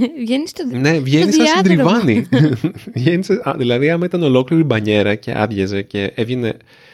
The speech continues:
Speaker 2: από το σιφόνι, πραγματικά θα άρχισαν να, να βγαίνουν την πόρτα τα νερά.
Speaker 1: <laughs>
Speaker 2: Και η πλάκα είναι ότι γίνεται αυτό ακόμα και άμα το σιφόνι είναι κλειστό. Οπότε, νομίζω ήταν χτες αυτό. Το σιφόνι ήταν κλειστό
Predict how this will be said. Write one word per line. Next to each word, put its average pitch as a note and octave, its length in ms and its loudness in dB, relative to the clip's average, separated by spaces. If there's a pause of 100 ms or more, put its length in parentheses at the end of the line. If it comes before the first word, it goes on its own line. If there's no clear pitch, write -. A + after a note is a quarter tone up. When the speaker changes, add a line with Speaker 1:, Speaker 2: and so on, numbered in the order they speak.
(360)
Speaker 2:
από - 140 -6
το A#2 80 0
σιφόνι, G#2+ 460 -2
πραγματικά B2+ 520 -2
θα D3 80 -4
άρχισαν F3 280 -2
να, E3+ 200 4
να D3 120 -4
βγαίνουν D#3 280 2
την D#3 160 0
πόρτα C3 380 2
τα A2+ 140 4
νερά. A2 420 0 (520)
Speaker 1:
<laughs> - 640 -20
Speaker 2:
Και C#3 80 -2
η - 20 -4
πλάκα C#3 300 2
είναι F3+ 100 2
ότι F#3+ 160 -2
γίνεται C3 420 0
αυτό B2+ 320 0
ακόμα D#3 280 0
και G3 100 -2
άμα G3 100 2
το G3 80 -6
σιφόνι D3+ 340 0
είναι G3+ 100 0
κλειστό. D#3 560 2
Οπότε, D3 460 0 (680)
νομίζω G#2 420 2
ήταν D3 320 0
χτες - 580 -4 (220)
αυτό. F2+ 480 -4 (1080)
Το A#2+ 120 2
σιφόνι C3 340 0
ήταν D3+ 200 -2
κλειστό G#2+ 640 -2